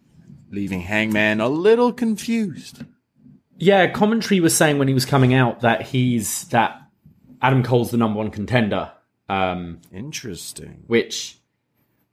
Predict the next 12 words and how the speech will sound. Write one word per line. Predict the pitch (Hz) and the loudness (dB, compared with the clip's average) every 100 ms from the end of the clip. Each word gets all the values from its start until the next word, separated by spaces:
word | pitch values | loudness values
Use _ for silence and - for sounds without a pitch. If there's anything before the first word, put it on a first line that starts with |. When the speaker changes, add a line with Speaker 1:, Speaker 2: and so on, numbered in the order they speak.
| _ _ | _ _
Speaker 2:
which | 127 139 151 | 2 4 2
I | |
guess | 131 151 156 - | 2 2 2 -2
from | 156 135 | -2 2
the, | 127 120 - - _ _ _ _ | 2 2 -2 -10 _ _ _ _
the | 120 | -8
rankings, | 113 160 170 - 110 101 - | 0 0 0 -4 -4 -4 -4
but | 107 | 0
I | 127 | 4
would | 190 147 | 4 2
have | 131 | -2
thought, | - - 175 160 101 - | -8 -4 0 0 -2 -4